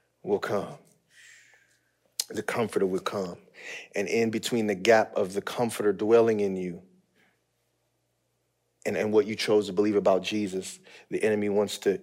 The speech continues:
in your conflict, give you a counterfeit comfort. And I know there's a gap because the Bible says that a man by the name of Apollos was preaching because he believed in Jesus. And they approached Apollos and said,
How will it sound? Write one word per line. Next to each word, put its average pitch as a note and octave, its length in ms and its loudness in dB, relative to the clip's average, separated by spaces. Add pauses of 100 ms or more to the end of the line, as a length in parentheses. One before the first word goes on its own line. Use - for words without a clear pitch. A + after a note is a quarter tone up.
in G#2+ 80 -2
your G2 140 0
conflict, G#2 540 -2
give G2+ 180 -4
you G2 80 -2
a F2 40 -4
counterfeit G2 520 -2
comfort. F#2+ 380 -4
And F#2 100 -4
I F#2+ 60 -4
know A2+ 200 4
there's G2+ 220 2
a F#2+ 40 -2
gap F#2 380 0 (460)
because G2+ 240 -2
the G2+ 80 0
Bible G#2 320 4
says F#2+ 280 0
that G2 120 2
a G2 40 -2
man G2+ 320 0
by G2 100 2
the G2 80 0
name G#2 340 2 (280)
of - 100 -4
Apollos G#2 580 2
was F#2 140 -6
preaching G#2 440 -4
because F2+ 240 -6
he G2 60 -2
believed G2 400 -2
in F2+ 100 -2
Jesus. G2 480 -2 (320)
And G2+ 160 0
they G2 80 6
approached A#2 480 2
Apollos G2 500 2
and F#2 120 -4
said, G2+ 400 4